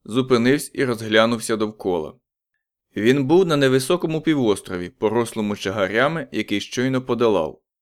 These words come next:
Унизу простяглося шосе й виднілось кілька схожих на ранчо будинків, магазин та дві повітряні помпи. Біля них стояла машина, а водій у замшевій куртці тим часом базікав із заправником.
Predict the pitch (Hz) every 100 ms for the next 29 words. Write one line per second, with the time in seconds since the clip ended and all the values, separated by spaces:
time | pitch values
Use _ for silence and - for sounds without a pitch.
0 | _ _ _ - 113 127 117 175 214 165
1 | - 127 117 170 - 127 117 104 117 151
2 | 156 113 104 110 160 160 - 156 185 185
3 | 170 - 143 165 170 131 117 131 139 143
4 | 151 131 110 95 90 87 - _ _ -
5 | 104 104 98 101 170 180 123 104 107 -
6 | 127 127 131 127 127 127 107 92 82 69
7 | - _ _ _ _ _ _ - 101 120
8 | 120 139 196 - 123 123 135 143 143 -
9 | 110 92 87 - _ _ _ - 110 110
10 | 117 175 202 - 113 113 110 - 110 110
11 | 147 180 - 135 127 _ _ - 208 208
12 | - 147 156 147 120 107 123 131 123 113
13 | 110 117 113 104 92 90 90 67